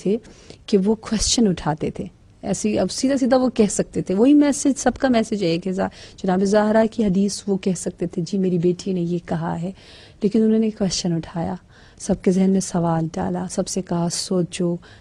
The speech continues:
रईस, सबने सोचा, सबने बताया, फिर इमाम अली घर आए, आया, फिर बताया सबको, वहाँ पर भी ऐलान किया कि मैं पूछ कर आ रहा हूँ अपनी जोजा से और मेरी जोजा ने ये कहा है। कितना अच्छा स्टाइल है। और,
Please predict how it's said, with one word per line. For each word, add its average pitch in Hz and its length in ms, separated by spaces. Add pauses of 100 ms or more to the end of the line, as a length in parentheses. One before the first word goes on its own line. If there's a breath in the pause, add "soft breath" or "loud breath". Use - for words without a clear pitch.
(140 soft breath)
रईस, 202 160
सबने 190 320
सोचा, 180 520
सबने 185 360
बताया, 175 520
फिर 190 120
इमाम 180 240
अली 180 280
घर 175 320
आए, 175 240 (120)
आया, 175 320
फिर 185 160
बताया 180 500
सबको, 214 400
वहाँ 196 240
पर 180 140
भी 180 120
ऐलान 208 380
किया 196 300 (340 loud breath)
कि 196 60
मैं 185 120
पूछ 226 320
कर 233 200
आ 190 180
रहा 170 120
हूँ 170 140
अपनी 170 280
जोजा 165 460
से 165 300 (420 loud breath)
और 208 100
मेरी 196 220
जोजा 180 320
ने 220 100
ये 185 220
कहा 170 320
है। 170 140
कितना - 420
अच्छा - 400
स्टाइल 175 400
है। 180 60
और, 180 140